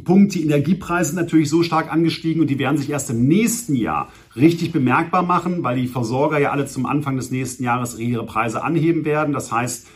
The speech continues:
der Geldbeutel der Verbraucher wird kleiner werden. Vor dem Hintergrund ist davon auszugehen, dass das auch nochmal, äh, bremsend wirkt für die Konjunktur.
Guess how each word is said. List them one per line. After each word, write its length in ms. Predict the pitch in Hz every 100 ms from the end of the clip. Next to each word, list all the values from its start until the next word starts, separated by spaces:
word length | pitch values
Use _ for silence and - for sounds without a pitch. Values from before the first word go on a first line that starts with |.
| -
der 120 | 113
Geldbeutel 640 | 98 120 151 - 143 143 127
der 100 | 123
Verbraucher 500 | 117 104 120 117 110
wird 160 | 107
kleiner 400 | - 107 160 156
werden. 460 | 156 156 165 175 - - -
Vor 180 | - 123
dem 220 | 127 143
Hintergrund 600 | 156 156 143 131 151 151
ist 360 | - 160 156 -
davon 260 | 147 147
auszugehen, 580 | - 139 147 - 131 135
dass 140 | 123 117
das 200 | 117 -
auch 120 | 131
nochmal, 500 | 127 120 123 123 123 - - -
äh, 280 | 113 113 107
bremsend 760 | 123 101 147 185 170 175 143
wirkt 260 | 165 170 -
für 100 | 165
die 100 | 165
Konjunktur. 760 | 170 165 165 165 170 175 175